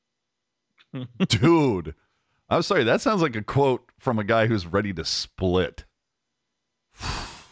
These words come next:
Speaker 2: And we'll talk about that in a little bit, but ooh, fuck, dude. Between Meier and Sturm,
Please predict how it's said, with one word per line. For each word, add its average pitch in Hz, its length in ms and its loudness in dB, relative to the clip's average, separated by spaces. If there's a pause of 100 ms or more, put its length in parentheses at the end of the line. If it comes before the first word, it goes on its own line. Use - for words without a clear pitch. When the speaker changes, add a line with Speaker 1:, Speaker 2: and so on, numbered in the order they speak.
(220)
Speaker 2:
And 87 100 -4
we'll 120 80 0
talk 139 240 0
about 98 220 -4
that 80 100 -6
in 69 60 -10
a 73 60 -14
little 73 120 -6
bit, 73 220 -10
but 76 120 -12 (160)
ooh, 117 320 2
fuck, 92 680 -2
dude. 104 240 2 (480)
Between 143 340 0
Meier 107 340 2
and 78 140 -8
Sturm, 104 560 -2